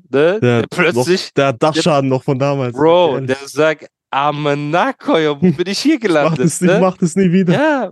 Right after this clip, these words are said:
Speaker 1: wie soll ich zurückgehen zu meinen Freunden in der Hood? Was hab ich hier angestellt? Das ist doch nicht die, mit der ich, äh, das Feature aufgenommen hab.
Speaker 2: Er hat
Speaker 1: Auf
Speaker 2: nur
Speaker 1: jeden
Speaker 2: gedacht,
Speaker 1: Fall.
Speaker 2: "Hoffentlich geht's nicht so viral, dass es niemand so, nicht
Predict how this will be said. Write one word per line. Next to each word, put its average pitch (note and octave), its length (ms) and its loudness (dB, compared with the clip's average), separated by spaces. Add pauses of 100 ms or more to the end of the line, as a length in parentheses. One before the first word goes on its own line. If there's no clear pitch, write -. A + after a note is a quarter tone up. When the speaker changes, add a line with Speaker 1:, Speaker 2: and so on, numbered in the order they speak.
Speaker 1:
wie B2 100 -12
soll C3+ 200 0
ich D#3+ 160 -4
zurückgehen F#3+ 460 -2
zu - 100 -6
meinen A2 220 0
Freunden G#3+ 340 -2
in C3 80 0
der A#2 140 2
Hood? G3 180 0
Was A#2+ 140 -4
hab G2+ 60 -10
ich F#2+ 80 -10
hier D3 120 -2
angestellt? E3+ 540 -2
Das A2 180 -2
ist - 80 -18
doch B2 60 0
nicht B2+ 220 -8
die, D3 60 -6
mit C3+ 140 -4
der A#2 120 0
ich, A#2+ 180 -4
äh, G2+ 340 -6
das - 200 -10
Feature C#3 280 -2
aufgenommen C#3+ 460 0
hab. A2 140 -2 (360)
Speaker 2:
Er G#2+ 120 -4
hat C3+ 80 0
Speaker 1:
Auf C#3 40 0
Speaker 2:
nur C3 120 2
Speaker 1:
jeden C3 120 0
Speaker 2:
gedacht, C3 140 2
Speaker 1:
Fall. A#3+ 140 0 (140)
Speaker 2:
"Hoffentlich C#3 360 -4
geht's C3 200 0
nicht A#2 120 -2
so C3 180 0
viral, B2 300 0
dass A#2 160 -6
es - 100 -14
niemand B2+ 280 -2
so, A#2 260 -2
nicht C#3 180 -6